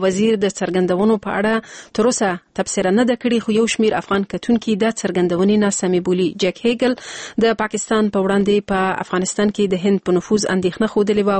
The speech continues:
ویلي وو چې هند له افغانستان څخه د دوج-، دویمې جبهې په توګه کار اخلي. چک هیګل دغه خبرې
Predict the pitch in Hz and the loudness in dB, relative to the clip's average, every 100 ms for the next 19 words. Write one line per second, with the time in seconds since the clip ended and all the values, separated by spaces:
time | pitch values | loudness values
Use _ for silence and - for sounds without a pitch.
0 | 180 190 208 208 208 - 202 190 269 269 | 2 2 2 2 0 0 -2 0 0 0
1 | 180 185 160 - 175 180 190 202 208 220 | 0 -2 -4 -2 -4 0 -2 -2 -2 0
2 | 202 202 190 180 180 - 180 180 196 247 | 0 0 0 -4 -4 -8 -4 0 2 2
3 | 226 185 - - - 190 208 190 214 269 | 2 0 -4 -18 -12 -2 -2 0 0 0
4 | 175 190 180 175 - 170 160 - 185 - | -2 -6 -4 -6 -6 -6 -4 -2 -2 -4
5 | _ - - - - - - 240 240 269 | _ -20 -18 -16 -16 -6 -2 0 0 0
6 | 262 254 233 220 214 202 240 | 0 0 0 0 0 0 2